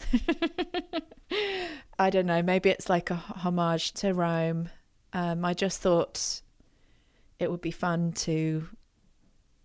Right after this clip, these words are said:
get some food inspiration involved. So I'm using yellows to reflect the kind of eggy, fresh pasta and wiggly lines. And,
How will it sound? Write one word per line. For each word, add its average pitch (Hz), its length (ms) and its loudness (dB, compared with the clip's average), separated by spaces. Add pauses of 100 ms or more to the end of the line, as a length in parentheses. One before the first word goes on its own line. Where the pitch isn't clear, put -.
get - 200 -4
some 165 200 -2
food 170 520 0 (280)
inspiration 180 680 2
involved. 170 560 2
So 180 380 2 (400)
I'm 196 340 0
using 180 880 0 (120)
yellows 180 1160 -2
to 180 160 -4
reflect 180 540 0
the 175 80 -4
kind 170 220 0
of 175 260 -4
eggy, 170 560 0 (340)
fresh - 400 2
pasta 170 600 4 (680)
and 180 800 4 (120)
wiggly 208 420 4
lines. 180 760 4
And, 175 640 0